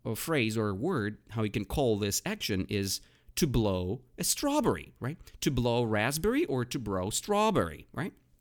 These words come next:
So to make this noise similar to, you know, I don't know what the similar, maybe some kinda sound, annoying sound, <laughs> right? But baby likes this because baby,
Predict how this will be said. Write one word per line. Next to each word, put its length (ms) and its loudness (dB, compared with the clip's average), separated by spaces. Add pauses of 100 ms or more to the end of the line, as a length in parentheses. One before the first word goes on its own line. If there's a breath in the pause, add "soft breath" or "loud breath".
(540)
So 280 -2 (260 loud breath)
to 100 8
make 300 2
this 220 4
noise 580 2 (240 soft breath)
similar 640 4
to, 580 2 (380)
you 340 -6
know, 260 -2
I 100 -2
don't 180 2
know 140 0
what 340 -6
the 60 -10
similar, 600 -6
maybe 420 0
some 200 -6
kinda 560 -8
sound, 760 0
annoying 440 0
sound, 600 -2
<laughs> 80 -2
right? 220 -2 (240 loud breath)
But 180 4
baby 280 4
likes 400 0
this 220 -8
because 280 -2 (440 loud breath)
baby, 840 2